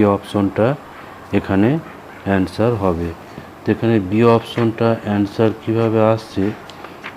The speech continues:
সেটা একটু ব্যাখ্যা করা যাক।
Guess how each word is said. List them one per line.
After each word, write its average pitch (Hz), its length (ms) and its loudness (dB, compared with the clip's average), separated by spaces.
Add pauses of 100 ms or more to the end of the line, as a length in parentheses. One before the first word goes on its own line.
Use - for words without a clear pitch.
সেটা - 340 -2
একটু - 240 -4 (1200)
ব্যাখ্যা 107 360 0 (100)
করা 98 200 2 (100)
যাক। 101 180 0